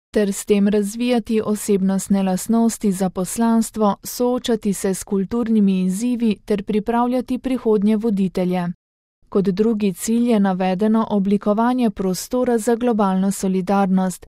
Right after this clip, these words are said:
in sicer v sodelovanju z drugimi posvečenimi osebami in verniki laiki, ter tako povezati prizadevanje za pravičnost in pomoč trpečim. Tretji cilj pa kot vzor postavlja Marijo,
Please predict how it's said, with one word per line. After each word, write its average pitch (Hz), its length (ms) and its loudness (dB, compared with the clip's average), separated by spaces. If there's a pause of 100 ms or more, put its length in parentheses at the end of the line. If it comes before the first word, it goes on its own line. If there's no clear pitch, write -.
(120)
in 196 180 4
sicer 220 600 0
v 196 100 -2
sodelovanju 196 880 0
z 202 100 -4
drugimi 226 460 2
posvečenimi 185 880 0
osebami 220 760 2
in 240 220 0
verniki 220 520 2
laiki, 185 580 0 (260)
ter 180 160 -2
tako 196 360 0
povezati 208 720 0
prizadevanje 208 880 2
za 190 180 -2
pravičnost 226 800 -2
in 233 140 2
pomoč 220 460 0
trpečim. 190 720 0 (520)
Tretji 220 420 0
cilj 254 360 -2
pa 190 140 0
kot 185 220 -4
vzor 185 380 -2
postavlja 208 640 0
Marijo, 214 560 2